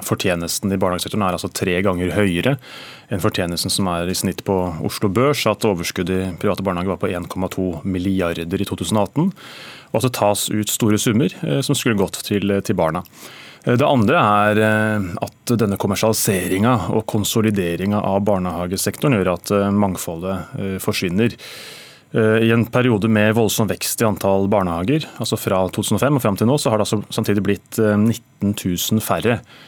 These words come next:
eh, private, ideelle, eh, barnehageplasser i Norge. Det vil si at de små som startet opp i sin tid, eh, gründere, idealister som ville starte en barnehage for seg og sine barn, uten å skulle,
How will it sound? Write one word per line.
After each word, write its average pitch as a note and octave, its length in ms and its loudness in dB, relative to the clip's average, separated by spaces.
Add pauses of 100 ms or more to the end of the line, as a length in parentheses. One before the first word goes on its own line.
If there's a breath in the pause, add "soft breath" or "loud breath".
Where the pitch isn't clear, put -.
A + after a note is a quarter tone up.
(540 loud breath)
eh, G#2 280 2
private, G#2 600 0
ideelle, G2 720 0 (140)
eh, G2 180 0
barnehageplasser F2+ 720 -2
i G2+ 160 -2
Norge. F#2+ 320 0
Det F#2+ 100 -2
vil G#2 100 2
si F#3 260 2 (760 loud breath)
at B2 160 0
de A2 160 4
små A#2+ 460 2 (160)
som C3+ 100 2
startet A#2+ 300 0
opp D#3 240 0 (100)
i B2+ 120 4
sin A#2+ 220 2
tid, D3 240 2 (140)
eh, A#2+ 260 4
gründere, A2 720 2
idealister A2 480 0
som B2+ 140 2
ville A2 100 2
starte G#2+ 300 0
en G#2 60 2
barnehage F2 380 0
for F2+ 140 0
seg F2+ 180 0
og F#2+ 80 2
sine G2+ 220 2
barn, D3+ 300 2 (440 loud breath)
uten D#3 460 2 (100)
å D3 140 0
skulle, A#2+ 480 2